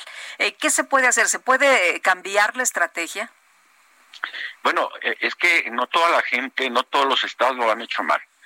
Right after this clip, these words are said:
Speaker 2: Ha habido algunos estados en donde, por ejemplo, y, y lo quiero señalar, en la Ciudad de México, se han adelantado a las acciones, han insistido con el uso del cubreboca, están, han llevado las pruebas a las colonias.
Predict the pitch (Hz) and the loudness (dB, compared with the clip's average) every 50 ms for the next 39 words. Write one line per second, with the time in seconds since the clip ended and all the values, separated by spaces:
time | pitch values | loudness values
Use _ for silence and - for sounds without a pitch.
0 | - - - - - - - - - 98 101 104 110 120 127 131 117 101 107 110 | -20 -20 -20 -20 -20 -20 -10 -4 -2 0 2 2 2 2 2 2 2 0 0 -2
1 | 120 113 127 117 - - 110 104 107 120 120 - - 92 90 85 82 85 85 82 | 0 0 0 -2 0 2 4 4 4 4 2 0 -2 -2 -2 -2 -2 -2 -2 0
2 | 85 82 82 82 80 - _ - - 90 90 - 117 113 110 - 95 87 78 - | 0 0 0 0 -2 -6 _ -2 -2 -2 0 0 -2 -4 -4 -4 -4 -4 -2 -2
3 | 92 92 78 76 78 78 - 90 92 92 92 87 80 80 90 117 127 - 62 76 | -4 -4 -4 -2 -4 -4 -2 -4 -4 -2 -2 -2 0 2 2 2 2 0 -4 -8
4 | 71 - - - 95 98 104 110 107 101 - - 101 - - - - - _ - | -6 -4 -2 0 2 2 2 2 0 -2 -4 -6 -10 -10 -12 -12 -12 -14 _ -20
5 | - - - - - - - - 95 95 110 117 117 110 98 95 92 92 92 - | -20 -20 -18 -18 -12 -6 -2 -2 0 2 2 2 2 2 2 2 0 -2 -2 -2
6 | - 110 127 165 180 135 101 87 - - 82 - - - - 76 78 82 85 95 | 0 2 2 4 2 2 2 0 0 -2 -6 -8 -6 -4 -2 -2 -2 0 -2 -2
7 | 107 - - 101 98 107 113 107 - 113 - - - 113 120 143 165 160 156 - | -2 -2 -2 -2 0 0 0 -2 -2 -4 -6 -6 -4 -2 0 2 2 2 0 0
8 | 113 104 98 87 87 92 - - - 92 85 - - 87 82 82 82 82 80 80 | -2 -2 -2 -2 -4 -4 -4 -2 0 0 0 -2 -4 -4 -2 0 0 0 0 -2
9 | 80 - 98 92 - - - 120 120 131 - - - - - - 107 101 113 117 | -2 0 0 0 0 0 2 2 2 0 -2 -6 -14 -14 -8 -4 -4 -4 -2 0
10 | 123 120 117 123 143 156 131 107 95 - - - 101 107 113 113 113 - 104 85 | 2 4 4 4 4 4 2 0 -2 -2 -2 0 0 2 2 2 0 0 0 -2
11 | 85 85 - - 87 92 90 87 87 87 90 92 120 - | -2 -2 -2 -2 0 2 2 2 2 2 0 0 0 -2